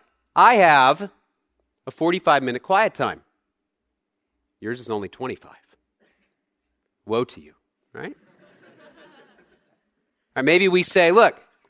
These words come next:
I dress this way and I'm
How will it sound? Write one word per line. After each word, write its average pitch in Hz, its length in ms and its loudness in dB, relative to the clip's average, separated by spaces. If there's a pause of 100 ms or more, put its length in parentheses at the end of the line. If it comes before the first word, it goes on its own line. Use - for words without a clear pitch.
(1500)
I 180 200 2
dress 135 420 -4
this 165 260 -8
way 98 160 -4
and 98 100 -8
I'm 131 280 -8